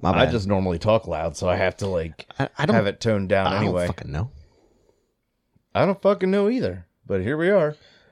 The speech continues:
Speaker 1: We're doing it.
Speaker 2: We're getting, like, all our prepped and getting situated and
Speaker 1: Getting our dicks ready.
Speaker 2: getting our spotted dicks ready.
Speaker 1: <laughs> Balls.
Speaker 2: Balls.
Speaker 1: Cock.
Speaker 2: Cock. Spotted dicks.
Speaker 1: Ass.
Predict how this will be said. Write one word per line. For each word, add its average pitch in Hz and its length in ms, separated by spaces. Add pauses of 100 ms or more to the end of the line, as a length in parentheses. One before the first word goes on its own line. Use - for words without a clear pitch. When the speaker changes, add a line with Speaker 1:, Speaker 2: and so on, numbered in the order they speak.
Speaker 1:
We're 107 80
doing 110 260
it. 85 120
Speaker 2:
We're 123 140
getting, 151 260
like, 147 200
all 143 160
our 139 140
prepped 135 400
and 101 300
getting 131 200
situated 143 920
and 92 360
Speaker 1:
Getting 101 200
our 90 80
dicks 87 300
ready. 98 280
Speaker 2:
getting 120 300
our 107 160
spotted 131 500
dicks 110 300
ready. 147 440 (1800)
Speaker 1:
<laughs> 131 160 (280)
Balls. 160 500 (100)
Speaker 2:
Balls. 98 400
Speaker 1:
Cock. 107 380
Speaker 2:
Cock. - 380 (1300)
Spotted 95 500
dicks. 180 140
Speaker 1:
Ass. 123 460